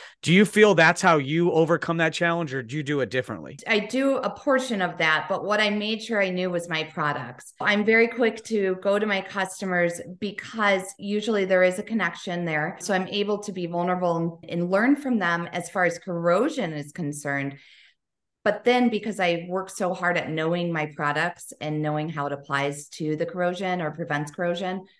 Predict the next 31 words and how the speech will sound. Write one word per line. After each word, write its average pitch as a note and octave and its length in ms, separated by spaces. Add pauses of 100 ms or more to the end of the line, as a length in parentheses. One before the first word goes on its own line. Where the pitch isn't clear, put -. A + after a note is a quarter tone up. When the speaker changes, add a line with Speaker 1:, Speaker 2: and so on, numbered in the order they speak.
(280)
Speaker 2:
I G3 100
were G3 300
able G3+ 320
to F#3+ 160
then F3 240
match. E3 500
And F3 100
it's E3+ 160
actually, E3+ 720 (300)
for G#3+ 100
the G#3 80
most G3+ 340
part, F3 300
the F3 240
first F#3+ 300
conversation E3+ 600
we D#3+ 140
have D3+ 260
is D3 140
very C#3+ 300
productive C3+ 560 (100)
and E3 240
very E3 640 (160)
progressing E3 580
as D3 160
far D3 160
as D3 140
where D3+ 160
sales D#3+ 420
is D3+ 160
concerned, C#3+ 640